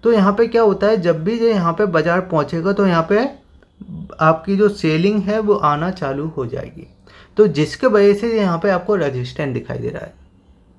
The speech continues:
ठीक है, तो इस चीज़ को आप पहचानें। अब इसी के बगल में अगर आप देखोगे तो ये चेंजिंग है, चेंजिंग में भी देखिए यहाँ पे आपको चेंजिंग दिखाई दे रही है,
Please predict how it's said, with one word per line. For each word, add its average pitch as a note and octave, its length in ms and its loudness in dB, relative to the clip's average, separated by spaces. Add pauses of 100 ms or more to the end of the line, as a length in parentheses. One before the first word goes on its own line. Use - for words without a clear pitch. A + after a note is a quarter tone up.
(1700)
ठीक G#3+ 120 -2
है, C#3 160 2
तो - 180 -2
इस F#3 220 0
चीज़ G3+ 200 -2
को G#3+ 100 2
आप G3 160 4
पहचानें। G#3+ 420 -2 (340)
अब G#3+ 160 2
इसी F#3+ 320 -4
के B3+ 140 0
बगल G#3+ 260 0
में A3 120 0
अगर G3+ 200 2
आप F#3+ 140 2
देखोगे E3 440 -2
तो A#3 140 -2
ये A3 160 -2
चेंजिंग C3+ 540 0
है, - 140 -12 (500)
चेंजिंग F#3+ 460 2
में B3 140 0
भी B3 100 -2
देखिए A3+ 240 0
यहाँ F#3 140 2
पे G#3 100 2
आपको G3 240 2
चेंजिंग D#3+ 460 -2
दिखाई C#3 260 -6
दे B2+ 120 -8
रही - 120 -10
है, - 60 -16